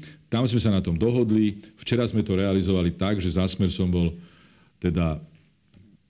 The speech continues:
poctený touto funkciou, <laughs> teda aby som bol v rámci tej prípravy a toho prípravného nejakého teda zoskupenia ľudí.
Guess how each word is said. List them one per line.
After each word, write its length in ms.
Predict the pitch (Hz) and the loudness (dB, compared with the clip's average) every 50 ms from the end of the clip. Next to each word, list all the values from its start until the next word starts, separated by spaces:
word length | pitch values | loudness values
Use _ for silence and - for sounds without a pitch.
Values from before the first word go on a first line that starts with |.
| _ _ _ _ _ _ _ _ _ _ - | _ _ _ _ _ _ _ _ _ _ -2
poctený 960 | 95 107 104 - - - 120 117 113 110 110 113 113 113 113 113 110 110 110 | -2 -2 -2 -2 -2 0 0 2 2 2 2 2 2 2 2 2 2 0 0
touto 640 | - 101 101 101 101 95 - - - - 104 101 98 | 0 0 2 2 2 0 -2 -4 -4 -2 0 0 0
funkciou, 800 | - - 107 110 110 104 - - - 110 110 110 113 113 117 113 113 - | 0 2 4 4 4 2 0 0 0 2 2 2 2 2 0 0 -2 -6
<laughs> 180 | - 90 - 87 | -6 -6 -2 0
teda 160 | 139 135 156 - - - 127 | 0 0 0 -2 -4 -6 -6
aby 160 | - 139 160 | -2 -2 0
som 240 | - - 117 104 95 | 0 0 0 2 2
bol 240 | 104 104 104 101 - - - - - 151 - - | 2 2 0 0 -4 -8 -18 -18 -18 -18 -10 -4
v 40 | 92 90 | -2 0
rámci 320 | 98 104 104 101 - 104 | 2 2 0 0 -2 -2
tej 240 | 80 - 104 98 - | 0 0 0 0 0
prípravy 640 | - 107 104 107 104 104 113 110 110 110 110 110 104 | 0 0 0 0 0 0 0 0 2 2 2 2 2
a 80 | 98 - | 0 -2
toho 240 | - 104 98 82 | 0 0 0 0
prípravného 880 | - 98 98 85 - 107 107 104 98 98 101 101 98 95 95 95 92 90 - - - - - - _ - | 0 -2 -2 0 0 0 0 0 2 2 2 2 2 2 2 2 0 -2 -4 -10 -20 -20 -20 -14 _ 0
nejakého 400 | 95 95 92 92 90 104 95 90 | 2 2 2 0 0 0 0 0
teda 160 | 85 92 92 | 0 0 0
zoskupenia 560 | 85 92 98 - - 87 85 98 95 90 85 | 0 0 0 -2 -2 -2 0 0 0 2 2
ľudí. 480 | 87 95 107 113 131 147 160 175 170 | 2 2 2 2 2 4 4 2 2